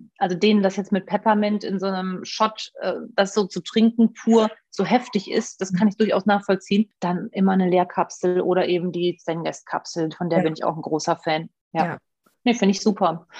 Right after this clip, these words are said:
Speaker 1: Also ich empfehle auch immer wieder, das mach-, ma-, sag ich auch hier so, wenn wir mal Gäste haben, wenn die dann wieder anfangen mit ihrem Schnäpschen nach dem Essen.
Speaker 2: Mhm.
Speaker 1: Nee, Leute, lieber ein Tröpfchen im Schnapsglas Zengest, lauwarmes Wasser drauf oder auch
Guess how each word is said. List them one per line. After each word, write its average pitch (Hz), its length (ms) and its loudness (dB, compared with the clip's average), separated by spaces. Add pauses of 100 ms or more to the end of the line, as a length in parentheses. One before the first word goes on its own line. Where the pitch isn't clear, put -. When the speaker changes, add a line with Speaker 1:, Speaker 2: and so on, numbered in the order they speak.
(120)
Speaker 1:
Also 214 260 4
ich 240 160 2
empfehle 247 380 4
auch 240 80 0
immer 262 340 0
wieder, 254 240 0
das 220 180 -6
mach-, 196 200 -10 (240)
ma-, 170 260 -4
sag 196 160 2
ich - 80 -6
auch 165 100 -6
hier 190 180 0
so, 165 140 4
wenn 165 80 -4
wir 165 100 -2
mal 156 160 0
Gäste 202 360 0
haben, 185 240 2
wenn 180 140 -2
die 175 80 -4
dann 170 120 -8
wieder 175 200 -2
anfangen 180 300 -4
mit 170 120 -12
ihrem 165 220 -6 (360)
Schnäpschen 262 600 4
nach 175 200 4
dem 180 200 -2
Essen. 262 440 -2 (220)
Speaker 2:
Mhm. 208 200 10
Speaker 1:
Nee, 214 260 6
Leute, 180 320 0
lieber 214 320 4
ein 220 180 4
Tröpfchen 233 800 -2
im 214 160 -2
Schnapsglas 233 680 -4
Zengest, 226 680 -6
lauwarmes 208 500 -4
Wasser 226 260 -2
drauf 226 340 -2
oder - 200 -10
auch - 80 -14